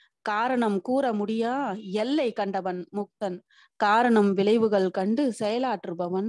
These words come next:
ஞானி" அப்படின்றாங்க. அதாவது எந்த ஒரு காரணமே தெரியாம அது பாட்டுக்கு, அ,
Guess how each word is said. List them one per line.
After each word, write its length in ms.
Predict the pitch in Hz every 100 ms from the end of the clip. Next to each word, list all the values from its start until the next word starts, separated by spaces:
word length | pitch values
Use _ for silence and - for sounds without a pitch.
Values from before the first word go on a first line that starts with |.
| 240
ஞானி" 460 | 196 185 185 196 - _ _ _ -
அப்படின்றாங்க. 540 | 180 190 180 180 175 185 _ _
அதாவது 500 | - 233 247 285 202
எந்த 300 | 202 240 311
ஒரு 180 | 294 240
காரணமே 680 | 240 233 254 254 254 277 269
தெரியாம 640 | 233 220 220 226 233 214 - -
அது 220 | 190 196
பாட்டுக்கு, 640 | 208 220 233 262 240 190 - - _ -
அ, 60 | -